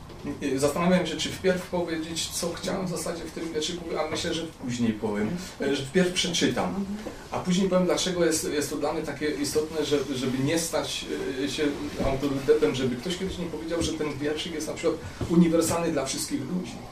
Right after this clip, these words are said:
czy dla wszystkich, e, sytuacji. E, wpierw przeczytam może ten wierszyk i może będzie łatwiej to później zrozumieć.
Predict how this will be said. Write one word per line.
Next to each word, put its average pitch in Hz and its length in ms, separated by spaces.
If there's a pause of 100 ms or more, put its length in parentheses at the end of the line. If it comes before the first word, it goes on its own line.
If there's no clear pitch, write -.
(220)
czy - 140
dla - 120
wszystkich, - 480 (140)
e, - 40
sytuacji. - 680 (680)
E, 117 80 (380)
wpierw 185 200
przeczytam 127 420
może 113 200
ten 113 220
wierszyk 107 380 (840)
i 123 140 (200)
może 127 300
będzie 123 260
łatwiej 127 320
to 107 80
później 117 300
zrozumieć. 98 640